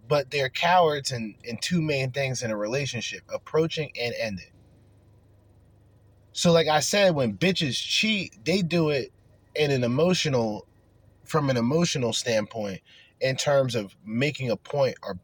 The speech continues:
or, or, or, or, or, or whatever, whatever reality that she feels is good for her to move forward, <clears throat> rather than tell the guy, "Hey, this isn't gonna work out." 'Cause I had bitches write letters, dude. Like,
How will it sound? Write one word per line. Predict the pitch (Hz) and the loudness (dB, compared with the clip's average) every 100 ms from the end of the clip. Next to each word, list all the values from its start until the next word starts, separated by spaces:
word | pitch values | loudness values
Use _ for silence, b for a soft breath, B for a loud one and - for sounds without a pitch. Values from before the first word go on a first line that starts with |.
| - | -8
or, | 104 101 | -6 -6
or, | 104 98 - | -6 -8 -8
or, | 95 95 90 - | -6 -6 -6 -8
or, | 101 - - | -10 -8 -6
or, | 104 92 - b b b b b b | -6 -6 -10 b b b b b b
or | - 143 135 123 | 4 6 6 4
whatever, | 151 156 196 214 214 170 | 2 6 6 6 6 4
whatever | 110 123 180 214 208 | 2 2 4 4 2
reality | 165 160 139 170 165 156 135 | 2 4 4 6 6 4 0
that | 123 120 | 0 0
she | - - 180 | 2 2 2
feels | 175 - 147 135 117 107 107 - - _ _ _ _ _ _ _ | 2 -2 0 2 2 -2 -8 -12 -16 _ _ _ _ _ _ _
is | 139 117 | -2 -2
good | - 151 131 | 0 0 0
for | 139 123 | -2 0
her | 143 131 113 | 4 4 4
to | - | -2
move | 110 113 107 | -2 -2 -2
forward, | 120 101 87 - - - - - | 0 0 -2 -6 -6 -6 -12 -12
<clears throat> | - - - - - | -20 -20 -14 -12 0
rather | 139 160 147 | 4 6 4
than | 139 135 | 0 -2
tell | 123 151 156 | 0 4 4
the | 143 | 2
guy, | 120 123 120 117 | 2 2 4 2
"Hey, | 113 127 113 | 2 2 0
this | 101 110 | -2 -6
isn't | 117 107 101 | -4 -6 -4
gonna | 101 95 | -2 -2
work | 95 90 | -4 -2
out." | 87 - - - _ _ _ _ _ _ _ _ _ _ _ | 0 0 -4 -16 _ _ _ _ _ _ _ _ _ _ _
'Cause | 113 | 0
I | 131 | 4
had | 151 156 120 | 6 4 4
bitches | 131 127 110 101 | 0 -2 -4 -2
write | 117 117 | 0 0
letters, | 95 113 143 113 92 87 | 0 2 2 2 -2 -6
dude. | 104 110 107 | -4 -4 0
Like, | 101 | -2